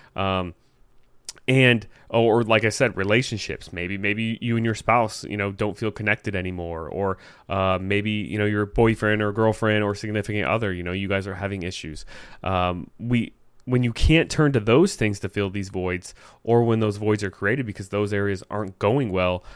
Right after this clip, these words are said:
then food is just a very easy source to turn to,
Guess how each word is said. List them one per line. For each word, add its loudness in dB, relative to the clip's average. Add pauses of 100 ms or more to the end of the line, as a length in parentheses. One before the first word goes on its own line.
(400)
then 2 (220)
food 4
is 0
just -8
a -10 (240)
very 2
easy -2
source 0
to -8
turn -4
to, 0